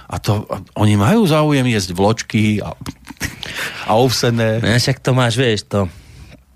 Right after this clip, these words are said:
Speaker 2: to je jak s tým billboardom Mečiarovým. Svojho času tam mal takých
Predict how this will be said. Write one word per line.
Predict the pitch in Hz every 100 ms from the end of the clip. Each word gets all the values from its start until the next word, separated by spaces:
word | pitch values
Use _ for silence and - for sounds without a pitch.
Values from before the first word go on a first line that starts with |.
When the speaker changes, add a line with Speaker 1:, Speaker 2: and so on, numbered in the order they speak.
| _ _ _ - - -
Speaker 2:
to | -
je | 101
jak | 104 -
s | -
tým | 110
billboardom | 107 107 110 95
Mečiarovým. | 87 87 - 98 87 87 87 82 - - - - -
Svojho | - - 82 87
času | - 92 -
tam | - 90
mal | 85 87
takých | - 92 90 -